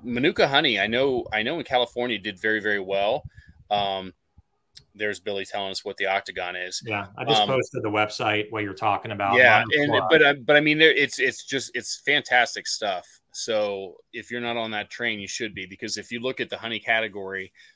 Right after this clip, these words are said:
Speaker 1: uh, innovate-, innovation-wise, there's not a lot going on there. But Manuka, uh, from a dollar standpoint, is definitely leading the pack there. And, and the only innovation I, I'm gonna, I'm gonna say it because he'll give me crap if I don't, is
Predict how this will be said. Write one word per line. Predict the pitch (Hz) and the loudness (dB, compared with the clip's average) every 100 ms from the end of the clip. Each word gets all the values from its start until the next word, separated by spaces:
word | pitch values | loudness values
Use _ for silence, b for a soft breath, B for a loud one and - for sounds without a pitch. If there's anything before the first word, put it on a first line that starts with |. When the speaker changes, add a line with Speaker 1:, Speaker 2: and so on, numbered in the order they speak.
| b | b
Speaker 1:
uh, | 95 98 - | -12 -10 -8
innovate-, | 117 110 107 101 101 - - | -8 -4 -2 -2 -2 -8 -6
innovation-wise, | 135 117 117 123 - 98 90 90 90 92 - | -2 2 4 4 0 -4 -4 -2 -2 -4 -6
there's | 107 107 | -8 -4
not | 110 | -4
a | 104 | -2
lot | 104 98 | -2 -2
going | 101 98 | -8 -8
on | 101 104 104 - _ | -6 -6 -6 -12 _
there. | 120 98 117 113 98 95 - b b b | -16 2 4 6 4 -2 -6 b b b
But | 113 101 | -4 -4
Manuka, | 104 110 127 113 101 95 - b b b | -4 -4 -4 -2 -2 -2 -4 b b b
uh, | 98 92 | -2 -2
from | - 110 | -4 -6
a | |
dollar | 101 107 113 123 | 0 4 6 4
standpoint, | - - 98 98 - 95 95 - | 0 -4 -4 -4 -10 -8 -8 -8
is | 98 92 - _ - | -12 -10 -14 _ 0
definitely | 120 117 107 98 98 104 - | 0 0 -6 -10 -10 -12 -6
leading | 117 101 95 | -6 -4 -8
the | |
pack | - 98 92 - | -4 -2 -2 -4
there. | 87 90 | -4 -2
And, | 95 101 | -4 -4
and | 110 110 | -4 -2
the | 120 | 0
only | 147 143 | 2 2
innovation | 139 123 120 - 120 | 2 2 2 0 -2
I, | 110 107 | -2 -2
I'm | 104 107 | -2 -6
gonna, | 104 117 117 - | -6 -8 -10 -12
I'm | 107 | -8
gonna | 110 | -6
say | - 127 107 | -2 2 2
it | 101 | 0
because | 104 - 101 - | -8 -8 -4 -4
he'll | 104 | -6
give | 98 104 | -10 -10
me | 95 | -12
crap | - 104 98 | -4 -2 -2
if | 92 92 | -4 -8
I | |
don't, | 92 98 98 92 | -8 -8 -8 -8
is | 92 90 | -6 -6